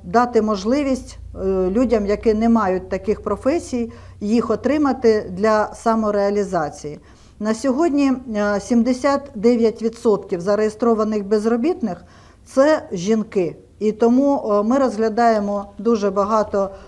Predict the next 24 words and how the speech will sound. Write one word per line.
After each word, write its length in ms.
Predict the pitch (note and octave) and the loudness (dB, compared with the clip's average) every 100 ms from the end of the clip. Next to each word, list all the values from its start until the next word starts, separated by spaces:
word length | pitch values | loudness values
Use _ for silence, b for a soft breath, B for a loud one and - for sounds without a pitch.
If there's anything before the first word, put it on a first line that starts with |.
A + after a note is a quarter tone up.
| B | B
е, 200 | F#3+ F#3+ | -2 -2
питань 500 | F#3 A3+ A#3 C#4+ D#4+ F#4+ B B B | 2 0 2 2 0 -2 B B B
щодо 580 | - B3 A#3 A3+ A3+ A3 | -4 0 4 6 4 4
можливості 760 | A3 G#3+ A#3+ C4+ A#3+ A3 A3 | 0 0 0 0 0 -2 -4
саме 500 | G3+ - A3+ G#3+ G3+ G3+ b b b - | -4 0 0 0 -6 -10 b b b -10
навчання, 720 | G3+ G#3+ - B3 B3 C4+ D4+ D#4 | -4 -4 0 4 4 4 2 0
перенавчання 960 | A3+ A3+ A3+ A3 - A#3+ A#3 B3+ C#4+ C#4 | 2 4 4 0 0 2 4 2 0 -2
жінок 580 | E3+ G#3 A3+ C4+ D#4+ - | -2 0 2 2 0 -4
на 280 | G#3+ A3 G3+ | 0 2 0
професії, 760 | G#3 G3+ B3+ C#4 C#4 G#3+ F#3+ | -2 -2 0 0 -2 0 0
які 540 | F#3+ G3+ G3+ B3 B3+ A#3 | 0 -2 -2 0 2 0
традиційно 1000 | - - G#3 G3+ A3 - C#4 C4 A#3+ A#3 B B B | -2 -2 -2 -2 -6 -4 0 2 0 -2 B B B
вважалися 640 | F3+ F#3+ G#3+ A#3+ A3+ A3+ F3+ | -4 -2 2 2 2 -2 -6
суто, 420 | - A3+ G#3 G#3 | -2 0 0 -4
суто 340 | - A#3+ A#3+ A3 | -4 -4 0 -2
чоловічими. 880 | - G#3 G3+ F3+ E3+ - D#3+ D3+ D3 - | -2 -2 0 -2 -6 -8 -10 -8 -8 0
Нашою 400 | B3+ D4 C4+ B3+ | 0 2 -2 -2
службою 460 | B3+ D4 A#3 A3+ | -2 -2 2 2
було 280 | G#3 A3 A#3 | 4 2 2
надано 440 | A3+ A#3 G#3+ G#3+ | 2 2 0 -2
можливість 580 | G#3+ G#3 G#3+ A3 G3+ - | -4 -2 2 2 2 -2
тисячі 420 | A#3+ A3+ G#3+ - | -2 0 0 0
одній 340 | G3+ G3+ A3+ G#3+ | -2 0 -2 -2
особі 580 | G#3 - F#3 E3+ E3+ | -4 -2 -2 0 -4